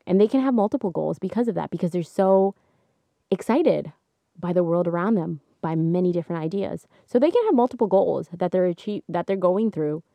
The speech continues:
at, all at once. And they can go back and forth from one thing to another. And if things change, they're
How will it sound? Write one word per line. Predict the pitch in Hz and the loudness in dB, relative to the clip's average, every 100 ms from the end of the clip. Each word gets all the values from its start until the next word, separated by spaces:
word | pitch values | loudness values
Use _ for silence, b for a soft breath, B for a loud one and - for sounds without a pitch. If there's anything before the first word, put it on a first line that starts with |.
| _ _ _ _ _ _ - | _ _ _ _ _ _ -12
at, | 165 160 160 - - B B B B _ _ _ _ _ - | -8 -8 -10 -12 -20 B B B B _ _ _ _ _ -2
all | 180 185 | 2 2
at | 165 | 2
once. | 160 151 - _ _ _ _ _ _ _ b b b b b | -4 -6 -10 _ _ _ _ _ _ _ b b b b b
And | 175 | 0
they | 170 | 2
can | 170 | 2
go | 156 | 2
back | 156 156 | -2 -6
and | 160 | -8
forth | 151 | -8
from | - 151 | -8 -6
one | 143 160 | -4 -2
thing | 240 226 | -2 -4
to | 160 | -6
another. | 143 143 214 254 _ _ _ _ - | -8 -8 -8 -10 _ _ _ _ -6
And | 165 | -6
if | 151 | -2
things | 165 165 151 | -2 -4 -4
change, | - 294 196 233 240 _ _ _ _ _ _ _ _ _ _ - | -4 0 0 0 -2 _ _ _ _ _ _ _ _ _ _ -4
they're | 160 165 160 156 | -2 0 -2 -4